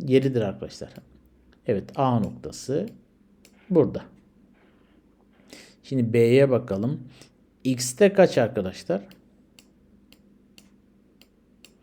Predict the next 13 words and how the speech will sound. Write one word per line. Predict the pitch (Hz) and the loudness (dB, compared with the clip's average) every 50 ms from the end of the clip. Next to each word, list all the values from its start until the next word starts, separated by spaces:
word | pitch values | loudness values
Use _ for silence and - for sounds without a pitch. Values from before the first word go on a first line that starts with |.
| _ _ _ _ _ _ _ _ _ _ - - - _ _ _ _ _ - | _ _ _ _ _ _ _ _ _ _ -20 -20 -20 _ _ _ _ _ -4
X'te | - 151 131 - - - - - 110 113 131 165 208 247 - - - - _ | -2 -2 -2 -2 -6 -8 -6 -2 2 2 2 2 2 0 -6 -16 -20 -10 _
eksi | - 160 151 147 - - - 143 117 | 2 2 2 2 0 -4 -2 -2 -2
bir | 101 101 110 123 | -2 -4 -2 0
değil | 190 196 185 | 0 2 0
mi? | 147 - - - - _ _ _ _ _ _ - - - - _ _ _ _ _ | 0 -4 -10 -20 -20 _ _ _ _ _ _ -20 -20 -20 -20 _ _ _ _ _
Evet, | - 170 131 120 123 | -4 -2 -2 0 0
o | 139 143 | 2 2
halde | 131 123 123 - | 4 2 2 0
x'te | 131 131 - - - - 151 | -2 -4 -6 -8 -6 -2 0
eksi | 139 135 127 123 - - 131 | 2 2 0 -2 -4 -4 0
bir | 131 135 127 | 2 2 4
noktasını | 120 117 120 - 120 - - - 120 117 113 | 2 2 0 0 -2 -2 -2 -2 -2 -2 0
aldım. | 104 95 82 82 80 101 127 160 185 | -2 -4 -6 -6 -6 -4 -4 -4 -4